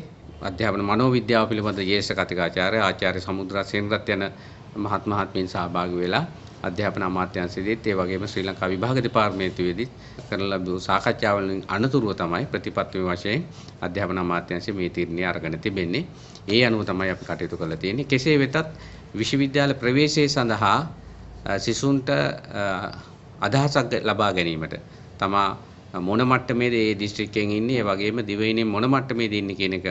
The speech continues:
අවශ්‍ය නිසා අපි ඔවුන්ගේ ප්‍රතිඵල ලේඛනයේ, එහෙම නැත්නම් ප්‍රතිඵල සටහනේ, ඒ මෙම දිස්ත්‍රික් තරාව සහ දිවයින් තරාව සඳහන් කරලා තියෙනවා. ඒ අනුව තමයි ඔවුන්ට විශ්වවිද්‍යාල ප්‍රවේශය සඳහා ඇඳුම් කිරීමට අවශ්‍ය පහසුකම ලැබෙන්නේ. ඉතින්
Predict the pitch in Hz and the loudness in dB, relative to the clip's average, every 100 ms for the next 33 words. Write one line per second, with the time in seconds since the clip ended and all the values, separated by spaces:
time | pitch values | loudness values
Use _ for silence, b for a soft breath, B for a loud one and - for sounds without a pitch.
0 | - 90 113 165 120 87 92 123 - 98 | -2 0 2 4 4 2 0 -2 -2 -2
1 | 143 B B B - 107 117 120 117 110 | -4 B B B -2 0 2 2 2 0
2 | 143 143 127 104 117 113 95 95 113 101 | 2 2 4 2 2 2 2 2 0 0
3 | 95 92 107 98 98 101 98 - 117 143 | -2 -2 -4 -4 -4 -2 -2 -2 0 2
4 | 120 92 113 165 B B B B - 98 | 2 2 0 -2 B B B B -4 0
5 | 95 92 107 117 143 139 - 95 117 101 | 2 2 2 2 2 0 -2 -4 -4 0
6 | - 98 95 92 90 98 127 160 B B | 2 4 4 2 -2 -2 -2 -2 B B
7 | B - - 117 120 110 104 95 90 113 | B -12 2 4 6 4 2 2 2 2
8 | 160 - 107 92 82 - 78 - 73 71 | -4 -2 -2 0 -2 -4 -6 -4 -6 -2
9 | 98 110 104 104 101 95 113 95 90 95 | 2 2 2 0 0 0 0 0 0 2
10 | 156 180 B B - 107 123 110 113 110 | 0 -2 B B -6 -2 0 2 4 4
11 | 110 113 131 131 110 101 104 107 92 92 | 2 2 2 2 2 0 0 0 0 -2
12 | 90 90 90 120 101 92 - 139 B B | 0 0 0 -2 -2 -2 -2 -4 B B
13 | - 101 104 92 85 87 87 87 87 98 | -4 0 0 0 0 0 0 0 -2 -2
14 | 131 | -2